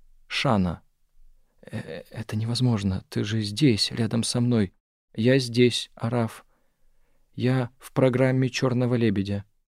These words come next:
Здесь есть модель. Мы все здесь, как и говорила Марси. Я тебя вижу. Я тебя люблю». «Я тебя тоже люблю».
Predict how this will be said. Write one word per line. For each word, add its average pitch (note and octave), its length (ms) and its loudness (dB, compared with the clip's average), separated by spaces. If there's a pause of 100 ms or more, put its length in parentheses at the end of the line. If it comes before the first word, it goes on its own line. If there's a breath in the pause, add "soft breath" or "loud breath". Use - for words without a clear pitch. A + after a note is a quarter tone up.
(580)
Здесь A#2 400 2
есть B2+ 280 0
модель. A#2 480 2 (580)
Мы B2 180 4
все - 240 0
здесь, A#2+ 440 4
как - 260 -4
и A#2 40 -2
говорила A#2 440 2
Марси. A2 540 0 (640)
Я A2+ 180 2
тебя A2+ 240 -2
вижу. G#2+ 440 0 (880)
Я A2+ 220 0
тебя A2 300 -2
люблю». A2 440 -2 (960)
«Я C3+ 160 -8
тебя - 280 -2
тоже D3 460 2
люблю». C3 520 2